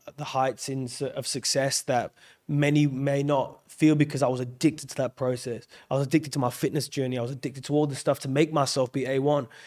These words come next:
But that addiction also would transcend over to the bad stuff too, like women and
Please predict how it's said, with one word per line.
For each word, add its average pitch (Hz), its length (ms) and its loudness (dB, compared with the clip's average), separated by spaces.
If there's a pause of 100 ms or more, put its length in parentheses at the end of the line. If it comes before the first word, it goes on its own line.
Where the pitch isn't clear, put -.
(180)
But 143 120 2
that 147 80 6
addiction 151 480 2
also 156 800 4
would 139 360 0 (960)
transcend 151 500 6
over 147 200 6
to 139 440 4 (260)
the 123 60 -14
bad 147 300 2
stuff - 380 -12
too, 160 260 4
like 110 180 -2
women 135 360 2 (160)
and 135 320 2